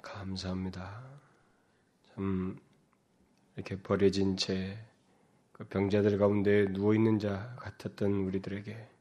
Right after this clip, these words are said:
스스로 하나님을 향해서 힘을 쓸 수 없었던 우리에게 다가오셔서 바로 나 자신을 향하여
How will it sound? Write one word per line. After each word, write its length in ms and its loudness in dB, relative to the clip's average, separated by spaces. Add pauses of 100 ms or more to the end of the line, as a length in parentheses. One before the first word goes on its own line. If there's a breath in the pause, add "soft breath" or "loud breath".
(680 soft breath)
스스로 480 0
하나님을 440 4
향해서 540 -2
힘을 440 0
쓸 200 -2
수 220 0
없었던 540 -2
우리에게 640 -8 (840 soft breath)
다가오셔서 720 -2 (1160 soft breath)
바로 400 0
나 340 0
자신을 640 4
향하여 580 2